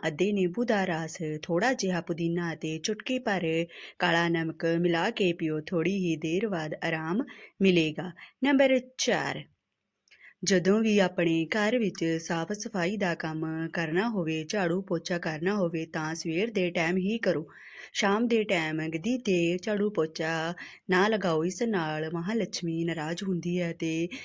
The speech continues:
ਸਾਡੇ ਘਰ ਵਿੱਚ ਸੁੱਖ ਦਲਿੱਦਰ, ਸੌਰੀ, ਦੁੱਖ ਦਲਿੱਦਰ ਅਤੇ ਪੈਸੇ ਦੀ ਬਹੁਤ ਹੀ ਸਾਰੀ ਕਮੀ ਆ ਜਾਂਦੀ ਹੈ ਤੇ ਅਸੀਂ ਪਰੇਸ਼ਾਨੀਆਂ ਨਾਲ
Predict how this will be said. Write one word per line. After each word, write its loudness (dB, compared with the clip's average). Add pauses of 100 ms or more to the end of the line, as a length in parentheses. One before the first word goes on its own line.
(140)
ਸਾਡੇ 2
ਘਰ -2
ਵਿੱਚ -4
ਸੁੱਖ -4
ਦਲਿੱਦਰ, -2 (220)
ਸੌਰੀ, 0
ਦੁੱਖ -2
ਦਲਿੱਦਰ 0
ਅਤੇ -4
ਪੈਸੇ -4
ਦੀ -2
ਬਹੁਤ -6
ਹੀ -2
ਸਾਰੀ -4
ਕਮੀ -2
ਆ 0
ਜਾਂਦੀ -4
ਹੈ -4
ਤੇ -6
ਅਸੀਂ -6
ਪਰੇਸ਼ਾਨੀਆਂ -4
ਨਾਲ -6